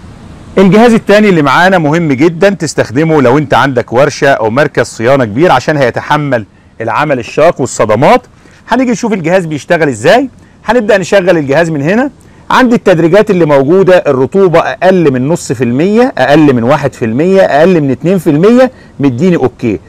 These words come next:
اقل من تلاتة في المية بيديني تحذير هنا. والميزه اللي فيه عن طريق الزرار الازرق اللي فوق ده اقدر اختار نوعيه الزيت، اذا كان دوت فور او فايف او ثري، بختار من اعلى.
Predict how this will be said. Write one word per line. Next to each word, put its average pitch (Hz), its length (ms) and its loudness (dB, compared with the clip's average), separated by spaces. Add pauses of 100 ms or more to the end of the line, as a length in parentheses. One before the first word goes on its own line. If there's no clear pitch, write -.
(360)
اقل 226 420 4
من 170 140 -2
تلاتة 196 320 2
في 185 100 0
المية 233 480 0 (140)
بيديني 160 520 -2
تحذير 156 500 0
هنا. 170 300 0 (920)
والميزه 214 440 4
اللي 185 160 2
فيه 233 360 -2
عن 143 180 -2
طريق 175 220 -2
الزرار 165 420 0
الازرق 165 340 0
اللي 143 140 -4
فوق 190 200 0
ده 202 120 2
اقدر 202 400 2
اختار 208 340 2
نوعيه 170 500 0
الزيت، 147 440 0 (1500)
اذا 139 160 4
كان 151 420 2
دوت 180 260 0
فور 220 500 4
او 156 180 2
فايف 202 400 0
او 151 160 0
ثري، 220 420 -2 (600)
بختار 160 340 2
من 147 200 -2
اعلى. 233 360 2